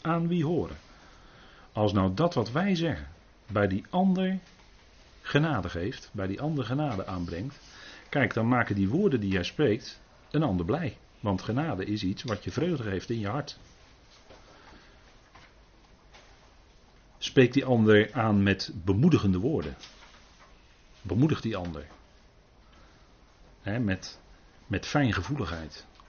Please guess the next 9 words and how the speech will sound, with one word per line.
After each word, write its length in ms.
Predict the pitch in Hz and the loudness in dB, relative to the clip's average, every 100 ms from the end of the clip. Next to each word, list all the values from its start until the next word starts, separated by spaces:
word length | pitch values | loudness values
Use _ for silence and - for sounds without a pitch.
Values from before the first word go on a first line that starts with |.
| - - - | -20 -20 -12
Liefde 680 | 82 135 151 156 165 180 180 - - - - - | -4 -2 0 2 2 2 -4 -12 -20 -20 -20 -10
met 360 | 92 135 151 | -4 -4 -4
fijngevoeligheid. 960 | - 135 123 101 107 90 80 78 - - - - - - - - - | -6 -4 -4 -4 -4 -6 -8 -12 -14 -20 -20 -20 -20 -20 -20 -20 -2
Kom 200 | 147 131 | 2 2
er 60 | 95 | 2
maar 180 | 92 | 2
eens 100 | 90 | 0
om, 200 | 87 80 | -2 -4
hè. 120 | 90 | -6